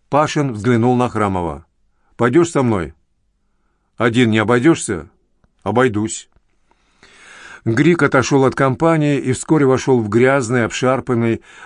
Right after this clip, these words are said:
но всё же платный туалет. Причём цена одного посещения превышала аналогичную московскую цену почти в три раза. Заплатив пожилой женщине двадцать рублей,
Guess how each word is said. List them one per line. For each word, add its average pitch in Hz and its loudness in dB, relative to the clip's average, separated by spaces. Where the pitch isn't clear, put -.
но 120 0
всё 156 0
же 143 -2
платный 113 -2
туалет. 104 -4
Причём 147 0
цена 143 0
одного 113 0
посещения 120 -2
превышала 113 0
аналогичную 127 -2
московскую 113 -2
цену 147 -6
почти 107 -4
в - -10
три 123 -2
раза. 80 -6
Заплатив 165 0
пожилой 131 0
женщине 117 -2
двадцать 110 -4
рублей, 160 0